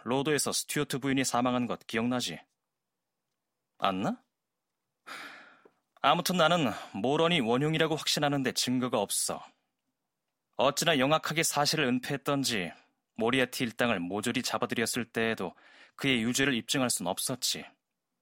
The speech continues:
내가 자네를 찾아갔던 날을 기억할 거야. 내가 공기총에 겁을 집어먹고 덧문을 닫았잖아. 자네는 내가 망상에 사로잡힌 줄 알았을 거야.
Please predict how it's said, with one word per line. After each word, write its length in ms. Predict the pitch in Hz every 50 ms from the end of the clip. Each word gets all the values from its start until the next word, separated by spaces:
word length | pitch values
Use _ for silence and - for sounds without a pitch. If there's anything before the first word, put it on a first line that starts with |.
| _ _ _ _ _ _ _ _ _ -
내가 220 | - 127 156 170 165
자네를 340 | - - 131 151 160 165 151
찾아갔던 500 | - - - 175 160 165 - - 165 156
날을 180 | 156 151 127
기억할 380 | - - 135 131 - - 135 131
거야. 340 | - - 123 95 78 - - _ _ _ _ _ _ - - - - - - - _ _ _ _ _ _ _ -
내가 260 | 117 120 127 127 117
공기총에 540 | - - 123 127 123 127 - - 135 127 104
겁을 320 | - - 107 95 123 120
집어먹고 640 | - - - 104 117 110 113 104 - _ - 92 85
덧문을 400 | - - - 107 113 123 131 139
닫았잖아. 600 | 135 - - - 110 110 - 131 123 101 85 - - - _ _ _ _ _ _ _ _ _ _ _ _ _ _ _ _ _ _ _ _ _ _ -
자네는 460 | - 165 165 180 185 185 170 131 107
내가 200 | 113 131 151 139
망상에 460 | 107 110 127 147 151 - 165 165 170
사로잡힌 520 | 160 - 170 160 165 151 156 - - 160 143
줄 120 | 135 139
알았을 340 | 120 117 120 117 - - 120
거야. 320 | - - 113 95 80 76